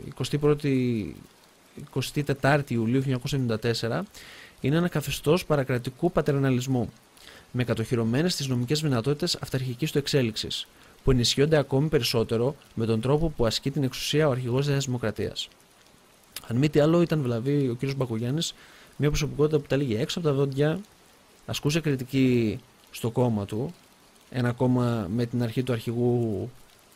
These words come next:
εμ, πάρα πολύ ισχυρή, καθώς όλοι πειθαρχούνε παραδοσιακά στο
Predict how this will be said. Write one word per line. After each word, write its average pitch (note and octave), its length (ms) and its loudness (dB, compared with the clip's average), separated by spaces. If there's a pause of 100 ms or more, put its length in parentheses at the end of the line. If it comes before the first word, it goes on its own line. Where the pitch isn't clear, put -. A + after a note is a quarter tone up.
(800)
εμ, A2+ 420 -2 (220)
πάρα C3 220 2
πολύ G#2 160 -4
ισχυρή, G#2 520 -2 (1040)
καθώς B2 320 -4
όλοι A#2 140 0
πειθαρχούνε A2+ 760 -4 (140)
παραδοσιακά A2+ 880 -2 (460)
στο A#2 600 -2